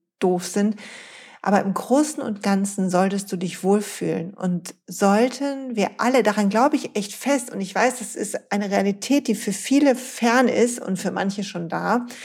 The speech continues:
aber sollten wir doch alle durch die Woche gehen mit einer Freude, mit einer überwiegenden Freude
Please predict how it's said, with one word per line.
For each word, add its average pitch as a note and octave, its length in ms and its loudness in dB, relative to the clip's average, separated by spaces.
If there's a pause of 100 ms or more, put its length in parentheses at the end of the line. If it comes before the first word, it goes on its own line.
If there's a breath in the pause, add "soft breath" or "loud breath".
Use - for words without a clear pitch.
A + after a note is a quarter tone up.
(300 loud breath)
aber G3 160 2
sollten A#3+ 420 2
wir F#3 80 -4
doch E3+ 260 -8 (140)
alle B3+ 480 0 (380 soft breath)
durch G3 220 2
die F3+ 200 0
Woche A#3+ 340 2
gehen G#3 800 0
mit G3 240 0
einer F#3+ 80 4
Freude, F#3+ 640 0 (680)
mit G#3+ 100 6
einer G#3 140 6
überwiegenden A#3+ 640 0
Freude F3+ 580 0